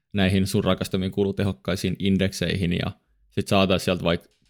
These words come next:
kahdeksan prosenttia nyt menee hyvin, niin se oli seitsemänsataaneljäkymmentäneljätuhatta euroa kuusikymmentäviisivuotiaana. Miksi me, miksi me ei vaan tehdä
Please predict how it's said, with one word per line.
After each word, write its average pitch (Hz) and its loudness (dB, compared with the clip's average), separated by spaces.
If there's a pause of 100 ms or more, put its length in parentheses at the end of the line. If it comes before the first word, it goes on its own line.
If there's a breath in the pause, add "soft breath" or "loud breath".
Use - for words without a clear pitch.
(220)
kahdeksan 104 0
prosenttia 92 -4
nyt 90 -4
menee 90 0
hyvin, - -2 (760)
niin 95 0 (840)
se 120 0
oli 120 6
seitsemänsataaneljäkymmentäneljätuhatta 95 -2 (100)
euroa - -4 (240)
kuusikymmentäviisivuotiaana. - -4 (920)
Miksi 127 0
me, 143 4 (100)
miksi 127 2
me 139 6
ei 123 4
vaan 113 4
tehdä 95 0